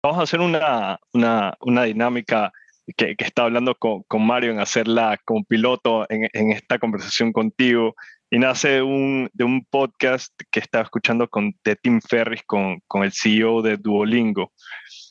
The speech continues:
que, que le hacía preguntas cortas, eh, respuestas cortas, pero respuestas al final del día que pueden ayudar en el día a día. Así que te voy a ir haciendo una y Mario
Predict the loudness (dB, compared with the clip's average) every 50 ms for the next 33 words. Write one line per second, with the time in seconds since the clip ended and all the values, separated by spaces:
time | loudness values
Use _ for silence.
0 | _ _ _ _ -2 0 2 2 2 0 0 0 2 2 2 0 0 0 2 2
1 | 2 0 0 -2 -8 -20 -20 _ _ _ _ -4 0 2 2 2 2 0 0 -4
2 | -4 0 0 0 0 0 0 0 0 0 0 -4 -10 -14 _ _ _ _ _ _
3 | -2 0 0 2 2 2 0 -2 -4 _ _ _ _ _ _ _ -2 -2 -2 -2
4 | -6 -10 -6 -6 -6 -2 0 -2 -2 0 -2 -6 -4 -2 -2 -2 0 -2 -4 -10
5 | -4 -6 -6 -4 -4 -4 -2 -2 -2 0 0 0 2 2 0 0 2 0 0 0
6 | -2 -4 -2 0 0 2 0 0 2 2 0 0 0 0 -2 0 2 2 2 2
7 | 2 2 2 0 0 -2 -2 -2 -2 -2 -4 -6 -20 -16 _ 0 0 2 2 0
8 | 0 0 0 2 2 2 2 2 0 -2 0 0 0 0 0 0 -2